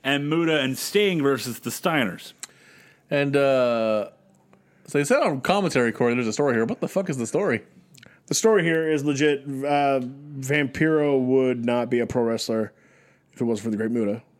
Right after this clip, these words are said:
Speaker 3: That's the guy he first saw and, and was like, "I have to do this." So when Muta came in, it was incredibly important to Vampiro to get a match with him.
Speaker 2: It's fair.
Speaker 3: Like, I, you know, th-, that's the reason I'm here.
Speaker 2: It's fair.
Speaker 3: So in the, they were able to do it in this tournament.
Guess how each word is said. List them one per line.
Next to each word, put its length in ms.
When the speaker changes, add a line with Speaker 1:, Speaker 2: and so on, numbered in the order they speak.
Speaker 3:
That's 180
the 60
guy 160
he 80
first 280
saw 160
and, 260
and 140
was 120
like, 280
"I 100
have 220
to 100
do 100
this." 280
So 260
when 160
Muta 220
came 300
in, 400
it 100
was 440
incredibly 640
important 380
to 60
Vampiro 400
to 80
get 120
a 40
match 380
with 100
him. 200
Speaker 2:
It's 100
fair. 300
Speaker 3:
Like, 120
I, 220
you 160
know, 80
th-, 120
that's 180
the 260
reason 220
I'm 100
here. 380
Speaker 2:
It's 120
fair. 320
Speaker 3:
So 240
in 140
the, 60
they 440
were 100
able 140
to 100
do 80
it 40
in 60
this 120
tournament. 360